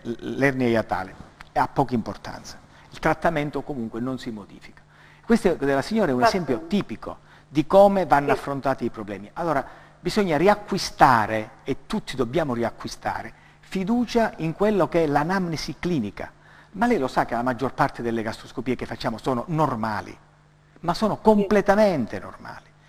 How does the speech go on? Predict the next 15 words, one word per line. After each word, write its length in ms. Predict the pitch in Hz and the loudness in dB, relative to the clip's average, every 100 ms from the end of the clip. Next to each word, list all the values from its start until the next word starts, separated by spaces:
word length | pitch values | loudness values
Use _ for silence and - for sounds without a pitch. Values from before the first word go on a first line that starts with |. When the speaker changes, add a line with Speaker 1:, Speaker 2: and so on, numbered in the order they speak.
| - | -16
Speaker 1:
E 80 | - | -4
io 120 | 220 | -2
spesso 360 | 202 247 240 143 | 2 2 0 -2
chiedo, 280 | - 110 117 | -4 -4 -4
"Ma 160 | 160 - - _ _ _ - | -8 -10 -20 _ _ _ -2
qual 180 | 233 262 | 2 6
è 100 | 269 | 8
la 180 | 160 117 | 8 6
malattia 520 | 113 113 - 139 117 | 4 0 -2 -2 -2
che 120 | 127 | -2
noi 140 | 117 | -4
sospettiamo?" 760 | 110 117 - 110 - 110 98 110 - - | -6 -10 -10 -12 -8 -6 -6 -10 -16 -14
Quando 300 | - 254 269 | 0 2 2
si 160 | 220 143 | 0 -2
fa, 340 | - 214 - | 2 0 0